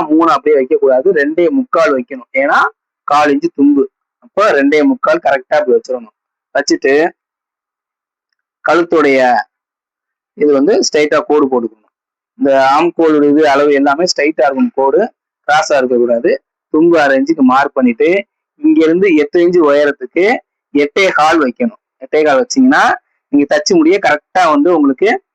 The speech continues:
எட்டரை வந்துரும். அதே மாதிரி இங்க ஒன்றரை இன்ச்சு,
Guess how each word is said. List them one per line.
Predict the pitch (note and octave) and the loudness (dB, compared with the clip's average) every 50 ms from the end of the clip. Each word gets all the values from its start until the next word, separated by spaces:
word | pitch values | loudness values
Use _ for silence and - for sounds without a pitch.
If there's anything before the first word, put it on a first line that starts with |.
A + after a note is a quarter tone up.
| _ _ - | _ _ -6
எட்டரை | - C#3 C3 - D#3 C#3+ C3+ | -6 -4 -4 -2 -2 0 0
வந்துரும். | C3 C3 C3 B2 B2 - _ | 0 -2 -2 -4 -8 -8 _
அதே | - C3+ C#3 D3 D#3 D#3+ | -6 -2 0 0 2 2
மாதிரி | D#3 D3 C3+ C3 C#3+ E3+ A3 D#4 F4 _ _ _ _ _ _ _ _ - | 2 2 0 2 2 0 0 -2 -4 _ _ _ _ _ _ _ _ -4
இங்க | C#4+ D4+ D#4 E4+ F#4+ G#4 F#4 | -2 0 0 2 2 0 0
ஒன்றரை | D#4+ D4 - C#3+ D3 C#3+ C#3+ | 0 0 0 0 0 0 0
இன்ச்சு, | C#3+ C#3+ G#3+ A#3+ | 0 0 0 -2